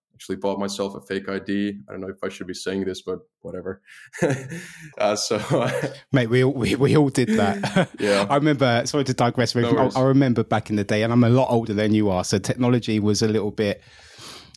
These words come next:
Speaker 2: uh, well, <laughs> information technology was kinda new. So I used to get on the school <laughs> computer during lunch break and get on the old Word document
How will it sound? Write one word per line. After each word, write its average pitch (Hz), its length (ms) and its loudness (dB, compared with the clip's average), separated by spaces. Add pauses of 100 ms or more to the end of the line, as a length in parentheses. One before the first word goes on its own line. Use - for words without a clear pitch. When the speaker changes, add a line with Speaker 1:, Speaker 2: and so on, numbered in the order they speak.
(240)
Speaker 2:
uh, 120 80 -2
well, 113 160 -4 (120)
<laughs> - 100 -12
information 139 440 2
technology 117 380 2
was 107 140 0
kinda 107 220 0
new. 104 260 4
So 117 140 0
I 117 40 4
used 123 160 2
to 113 80 -10
get 123 120 -2
on 110 180 2
the 104 80 2
school 127 320 4
<laughs> - 120 4
computer 95 600 2 (300)
during 101 200 2
lunch 113 300 0
break 85 500 -2 (320)
and 104 160 4
get 131 120 4
on 120 160 4
the 113 360 6
old 117 300 2
Word 117 240 4
document 92 680 2